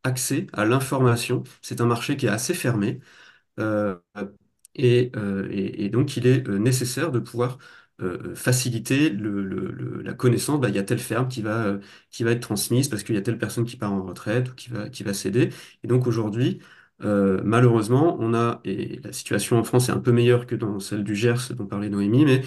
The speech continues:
on a pour trois départs, euh, de, d'agriculteurs, on a une seule installation. Donc, on a petit à petit, enfin, d'une certaine manière, les agriculteurs et agricultrices sont une espèce en voie de disparition.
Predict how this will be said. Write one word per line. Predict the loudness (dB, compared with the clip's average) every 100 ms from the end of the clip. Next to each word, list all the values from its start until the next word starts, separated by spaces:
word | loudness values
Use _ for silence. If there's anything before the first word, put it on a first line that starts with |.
| -8 -10
on | -2
a | -2
pour | -2 -8 -10
trois | -2 0
départs, | 2 2 2 0 -10 _ _ _ -10
euh, | -8 -6 -6 -8
de, | -6 -4 -2
d'agriculteurs, | 0 0 0 2 4
on | 6 6
a | 6
une | 2
seule | 2 2 -2
installation. | -4 -6 -8 -8 -14 _ _ _ _ -10
Donc, | -6 2
on | 4
a | 4 2 -10 -4
petit | -2 0 0
à | 0
petit, | 0 -4
enfin, | -2 0
d'une | 4 4
certaine | 4 4
manière, | 4 4 4
les | 4
agriculteurs | 2 0 -4 -4 -2
et | -2
agricultrices | -4 -6 -10 -10 -6 -4
sont | -2 -2
une | 2
espèce | 2 2 -4 -4 -4 -6 _
en | -2
voie | 2
de | 2
disparition. | 2 -2 -2 -2 -4